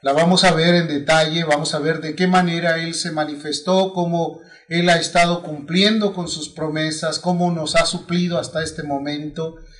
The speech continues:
nos ha bendecido con toda bendición del cielo, pero también es bueno reconocer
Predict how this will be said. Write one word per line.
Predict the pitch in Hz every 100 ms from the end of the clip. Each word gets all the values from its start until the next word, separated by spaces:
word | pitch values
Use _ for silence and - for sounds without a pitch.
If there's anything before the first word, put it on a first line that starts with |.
| _ -
nos | 151 170
ha |
bendecido | 175 170 160 - 180 185 190
con | 175 156 151
toda | 190 196
bendición | 185 165 156 180 175 180
del | 165 156
cielo, | - 175 175 180 - - - - - -
pero | 160 165
también | 175 190 202
es | 190 165
bueno | 196 196
reconocer | 190 175 165 151 151 180 185 180 -